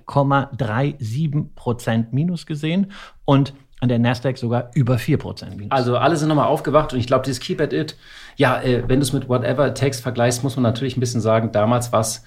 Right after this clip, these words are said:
Speaker 2: demonstrierte es ja so ein bisschen die Allmacht der Notenbanken, hier auch so ein bisschen die Ohnmacht der Notenbanken, muss man sagen. Auf jeden Fall, die F T hat getitelt, "Powell declares war on inflation",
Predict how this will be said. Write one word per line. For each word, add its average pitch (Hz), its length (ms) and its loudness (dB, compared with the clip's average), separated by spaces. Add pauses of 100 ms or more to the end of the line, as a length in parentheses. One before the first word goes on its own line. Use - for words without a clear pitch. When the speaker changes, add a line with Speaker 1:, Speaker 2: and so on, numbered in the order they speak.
(300)
Speaker 2:
demonstrierte 120 560 2
es 120 100 -2
ja 113 80 0
so 110 80 0
ein 107 40 -2
bisschen 120 260 0
die 113 140 -2
Allmacht 127 400 2
der 117 80 2
Notenbanken, 127 600 2
hier 143 200 2
auch 123 80 0
so 127 100 -2
ein 113 60 2
bisschen 147 260 0
die 135 100 4
Ohnmacht 156 540 4
der 139 80 4
Notenbanken, 139 420 2
muss 139 140 0
man 139 140 2
sagen. 131 260 4 (560)
Auf - 180 4
jeden 185 160 6
Fall, 160 240 4
die 151 140 0
F 147 160 0
T 165 180 0
hat 165 100 0
getitelt, - 600 -4
"Powell 175 360 2
declares 139 600 0
war 165 420 2
on 156 160 2
inflation", 147 680 2